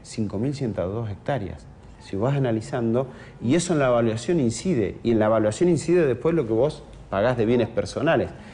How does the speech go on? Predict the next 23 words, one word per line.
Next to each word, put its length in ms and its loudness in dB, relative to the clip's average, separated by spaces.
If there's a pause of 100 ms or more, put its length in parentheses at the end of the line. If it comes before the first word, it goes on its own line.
(260)
Pero 140 2
además 320 2
es 100 0
la, 140 0
es 220 -2
la 120 2
declaración 460 -2
que 60 -4
vos 180 0
hacés 180 -4
ante 280 -4
la 120 -4
Oficina 360 -6
Anticorrupción. 640 -4 (880)
La 60 -8
verdad 300 -2
que 460 0 (100)
tener 240 0
esa 200 0
desprolijidad 800 -2
en 160 -4
lo 120 -2
personal, 720 -2